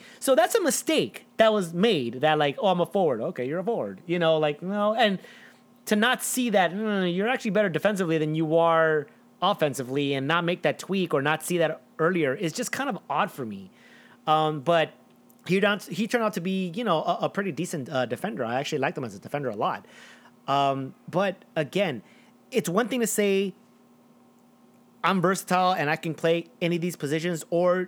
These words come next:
"Do you wanna play one position and just be a master at it?" That's pretty much what you need to do, dude. You need to be a master at the position that you're playing.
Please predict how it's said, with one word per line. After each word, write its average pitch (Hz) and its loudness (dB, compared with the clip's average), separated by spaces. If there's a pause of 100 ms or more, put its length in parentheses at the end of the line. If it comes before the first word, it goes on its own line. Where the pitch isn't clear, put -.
"Do 160 -2
you 202 0
wanna 214 0
play 202 -2
one 170 -4
position 170 -4
and 139 -8
just 156 -6
be 180 0
a 151 0
master 131 -4
at 95 -14
it?" - -18 (760)
That's 180 -6 (140)
pretty 226 0
much 214 0
what 202 -2
you 196 -4
need 180 0
to 165 -2
do, 151 -2
dude. 131 -4
You 147 -4
need 214 -2
to 196 -4
be 175 -4
a 175 -2
master 156 -2
at 156 -2
the - -16
position 147 -8
that 117 -4
you're 147 0
playing. 143 -4